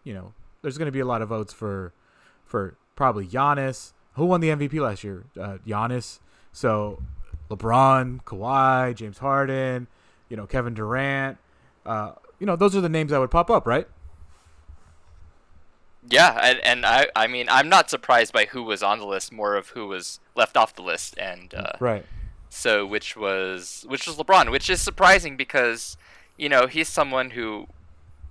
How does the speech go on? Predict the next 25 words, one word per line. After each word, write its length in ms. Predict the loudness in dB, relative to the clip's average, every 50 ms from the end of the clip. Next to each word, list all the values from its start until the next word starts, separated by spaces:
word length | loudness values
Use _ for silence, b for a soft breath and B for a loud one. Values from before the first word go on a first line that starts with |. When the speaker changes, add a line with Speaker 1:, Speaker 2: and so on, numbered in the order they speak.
| -18 -18
Speaker 2:
throughout 480 | -18 -12 -10 -2 4 6 6 6 6 4
his 140 | 0 -6 -6
career 420 | -10 -8 -4 -4 -2 0 0 -2
is 100 | -2 -4
just 340 | -6 -6 -6 -8 -10 -14 -16 B B B B B B B
almost 320 | 0 2 2 0 -2 0
like 120 | -2 -2
a 40 | 0
shoo-in 420 | -2 -2 0 2 2 2 2 -2 -4
for 160 | 0 0 0
any 120 | 0 0
type 260 | -2 -2 -2 -2 -2
of 120 | -6 -14 -4
conversation 720 | -2 -2 -2 -2 -4 -8 -6 -4 -6 -6 -6 -8 -10 -10
when 100 | -10 -10
it 80 | -8
comes 280 | -8 -8 -10 -10 -10 -12
to 80 | -10 -10
the 80 | -10
best 280 | -6 -6 -6 -6 -6 _
player 200 | -6 -6 -6 -6
in 100 | -8 -10
the 60 | -12
league. 300 | -12 -10 -8 -8 -8 -8
And, 180 | -10 -12 -12